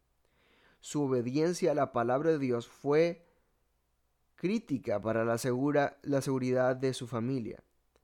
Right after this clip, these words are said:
Quizás podría entender que el arca es una imagen de estar en Cristo y como tal escapar del juicio que vendrá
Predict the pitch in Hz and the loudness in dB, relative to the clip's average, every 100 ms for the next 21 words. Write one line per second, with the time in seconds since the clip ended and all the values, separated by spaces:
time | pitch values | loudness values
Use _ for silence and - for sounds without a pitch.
0 | _ _ _ _ _ _ _ _ 127 123 | _ _ _ _ _ _ _ _ -8 -2
1 | 151 165 165 147 151 151 156 147 127 123 | -2 0 0 2 2 2 0 0 0 0
2 | 135 139 135 113 120 113 127 190 190 139 | -2 -2 -4 -4 -4 -4 -4 -4 -6 -6
3 | 127 135 127 123 131 143 - 135 113 110 | -4 -4 -2 0 -2 -2 -6 -8 -6 -10
4 | - 113 123 127 - 147 165 - - 156 | -8 -6 -4 -8 -12 -12 -12 -14 -20 -20
5 | _ _ _ _ _ _ - 113 110 107 | _ _ _ _ _ _ -14 -8 -6 -6
6 | - 131 143 139 - 113 104 - 127 139 | -4 -2 -2 -4 -4 -6 -6 -2 -2 0
7 | 165 160 156 185 185 - 123 107 123 120 | 0 -2 -4 -4 -4 -4 -6 -6 -4 -4
8 | 147 147 123 120 | -4 -2 -2 -4